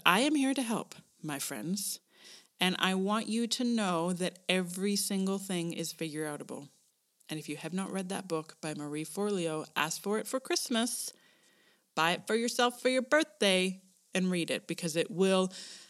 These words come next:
move you through so much mental baggage, you'll blow your own mind. But back on track, this question is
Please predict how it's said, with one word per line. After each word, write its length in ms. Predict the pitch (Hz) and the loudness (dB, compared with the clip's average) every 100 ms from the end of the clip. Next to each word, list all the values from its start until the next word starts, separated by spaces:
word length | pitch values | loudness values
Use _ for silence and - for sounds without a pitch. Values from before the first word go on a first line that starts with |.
| _ _ _ _ _ - | _ _ _ _ _ -6
move 480 | 170 208 226 240 196 | 2 4 6 6 4
you 320 | 190 202 202 | 4 4 4
through 640 | 196 - 175 180 175 175 | 0 -4 -2 0 0 0
so 520 | 175 - 190 185 190 196 | -2 -2 0 2 2 2
much 400 | 185 170 - - | 0 -2 -4 -8
mental 640 | - 160 165 170 175 160 - | -6 -4 -2 0 0 -2 -4
baggage, 840 | - 147 151 151 165 220 - - - _ _ _ _ _ - | -2 0 0 -2 0 0 0 -2 -6 _ _ _ _ _ -8
you'll 140 | 156 | -8
blow 260 | 147 151 - | -4 -4 -4
your 160 | 143 | -6
own 120 | - - | -8 -10
mind. 360 | - - 202 - _ _ _ _ _ _ _ _ _ _ _ _ _ _ _ _ _ _ _ _ | -12 -16 -18 -20 _ _ _ _ _ _ _ _ _ _ _ _ _ _ _ _ _ _ _ _
But 220 | 156 - | -10 0
back 280 | 202 208 220 | 6 8 8
on 160 | 220 202 | 4 2
track, 440 | 202 - - - - - - - | 0 -2 -4 -10 -14 -18 -4 4
this 180 | 202 | 4
question 480 | - 196 165 - 151 | 4 2 2 0 -2
is 140 | 147 | -4